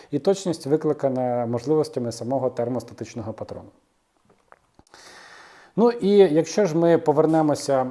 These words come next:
або обговоримо кілька слів про колектори, то що можна сказати? В асортименті компанії Ікма, вона є досить гнучкою компанією, є рішення як для, е, в, консервативних інсталяторів, які полюбляють латунь,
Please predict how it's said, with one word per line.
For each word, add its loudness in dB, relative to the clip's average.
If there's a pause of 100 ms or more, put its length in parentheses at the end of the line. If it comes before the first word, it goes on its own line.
або 4
обговоримо 2
кілька -4
слів -4
про -2
колектори, -2
то 0
що -4
можна -2
сказати? -10
В -8
асортименті -6
компанії -2
Ікма, -8 (140)
вона 0
є 2
досить -6
гнучкою -4
компанією, -8
є 0
рішення -6
як 0
для, 0 (640)
е, -4 (200)
в, -10
консервативних 0
інсталяторів, -2
які -6
полюбляють -4
латунь, 0